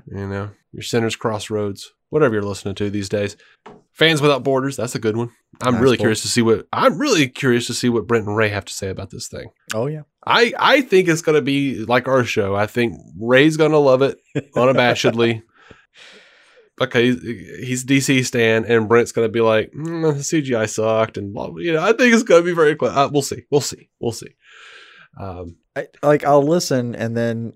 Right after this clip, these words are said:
Speaker 2: later I'll see if I take offense to you calling me a D C stan and unabashed.
Speaker 1: <laughs> I didn't say, I didn't say you were.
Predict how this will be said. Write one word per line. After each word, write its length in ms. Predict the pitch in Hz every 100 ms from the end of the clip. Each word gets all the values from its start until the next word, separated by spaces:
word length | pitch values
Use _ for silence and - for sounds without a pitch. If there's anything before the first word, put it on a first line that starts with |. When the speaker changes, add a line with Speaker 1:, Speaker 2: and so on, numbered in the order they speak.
| _
Speaker 2:
later 500 | 127 127 127 123 113
I'll 180 | 101 101
see 140 | 92 107
if 160 | 95
I 160 | 98 92
take 300 | - 104 -
offense 320 | - 92 87
to 100 | -
you 140 | 95 92
calling 320 | - 95 92
me 80 | 85
a 60 |
D 140 | 85 87
C 200 | - 80
stan 440 | - 85 82 82
and 260 | 82 78 80
unabashed. 600 | 87 87 87 80 - -
Speaker 1:
<laughs> 720 | 135 - - - - - -
I 600 | 214 - 214 - 208 156
didn't 220 | 165 311 392
say, 380 | - 196 160
I 100 | 98
didn't 180 | 131 277
say 160 | 359 262
you 300 | 107 107 98
were. 360 | 73 69 -